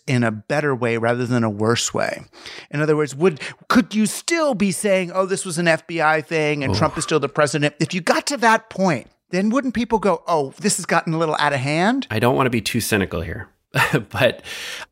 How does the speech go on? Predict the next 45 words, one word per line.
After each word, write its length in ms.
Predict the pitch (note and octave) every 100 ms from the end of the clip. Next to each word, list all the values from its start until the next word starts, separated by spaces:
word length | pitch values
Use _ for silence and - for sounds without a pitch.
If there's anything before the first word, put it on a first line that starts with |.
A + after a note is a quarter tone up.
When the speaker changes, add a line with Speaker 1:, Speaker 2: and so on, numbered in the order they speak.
| -
Speaker 2:
I 120 | A#2
think 300 | G#2+ C#3 B2
the 140 | B2 A#2
only 360 | B2+ C#3 C#3+
time 580 | C3+ D3 D#3 A#2 F#2+ F#2 - _ _ _ _ _
that 160 | A#2+ A2
I 40 | G2+
felt 280 | - A#2+
like 180 | A2 G#2
things 300 | - A#2 G#2
were 60 | G#2+
going 260 | G#2 G2+
to 80 | G2
go 640 | G2+ - G#2 G2 F#2+ F#2 - - - _ -
well 480 | G2 A2 A2+ G#2+ F#2+
were 140 | G2
the 80 | F#2+
few 220 | - B2+
minutes 440 | A#2 A2+ G#2 - -
after 720 | A#2+ B2 - A#2+ G#2+ G2+ G2
the 140 | F#2+ G2
insurrection 400 | G2 B2 G#2+ G#2
where 40 |
I 40 |
was 60 | F#2
like, 120 | G2
"There's 160 | A#2+ G#2
just 180 | A#2+ -
no 180 | C3 B2+
way. 580 | A2+ B2+ C#3 A2 G#2 - - - - - - _
We 180 | B2 B2+
don't 240 | C#3 C3
know 180 | B2+ C3+
who 140 | C3 C#3
did 160 | F#3+
it 140 | D#4+ -
now. 240 | F2+ E2+
We, 200 | G#2+ C3+ C#3
there's 260 | D#3 C#3+
just 160 | C3+ C3+
no 240 | D3 D3+
way. 220 | E3 F3+ G3
No 300 | B2+ F3+ -
Speaker 1:
<laughs> 20 |
Speaker 2:
one, 380 | A3+ - G#3